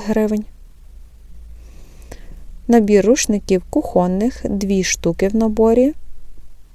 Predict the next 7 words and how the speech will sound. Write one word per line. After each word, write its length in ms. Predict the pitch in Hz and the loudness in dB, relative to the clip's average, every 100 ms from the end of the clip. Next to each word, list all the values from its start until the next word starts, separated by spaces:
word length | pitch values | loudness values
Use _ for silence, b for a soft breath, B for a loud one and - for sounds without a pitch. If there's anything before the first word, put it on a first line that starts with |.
| - - | -18 -8
Є 240 | 202 202 | 0 2
різні 380 | 196 214 208 185 | 4 2 0 0
варіанти 540 | 180 196 190 180 - 185 | 2 2 0 -2 -4 -2
кольорів. 520 | 226 262 220 180 208 - - - - - - - - - - - - - - - - - - - B - | 2 4 4 4 2 -2 -18 -20 -20 -20 -20 -20 -20 -20 -20 -20 -20 -20 -20 -20 -20 -20 -20 -20 B 6
Один 360 | 254 226 214 202 | 8 10 6 8
однотонний, 720 | 262 254 214 - 180 196 311 | 8 8 6 4 2 4 2
а 120 | - | 4